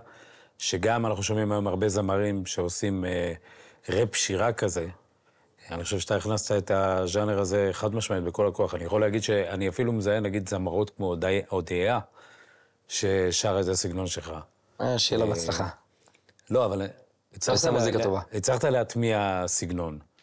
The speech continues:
Speaker 1: בעיניי זה
Speaker 2: אה,
Speaker 1: משהו מאוד מאוד מיוחד, להצליח לעשות דבר כזה.
Speaker 2: אני חושב שההשפעה באה מקאבר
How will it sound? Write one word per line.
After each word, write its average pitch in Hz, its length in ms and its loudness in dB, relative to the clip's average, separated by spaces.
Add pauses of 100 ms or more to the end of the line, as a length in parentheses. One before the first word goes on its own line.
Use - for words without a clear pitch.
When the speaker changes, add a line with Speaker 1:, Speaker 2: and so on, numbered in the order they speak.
(320)
Speaker 1:
בעיניי 107 480 2
זה 107 100 2
Speaker 2:
אה, 110 120 2
Speaker 1:
משהו 120 240 0
מאוד 123 160 2
מאוד 123 160 2
מיוחד, 113 440 2
להצליח 87 460 0
לעשות 95 300 0
דבר 87 220 -2
כזה. 82 280 -6 (260)
Speaker 2:
אני 92 140 -2
חושב 92 220 -2
שההשפעה 120 600 2
באה 117 200 0
מקאבר 104 580 0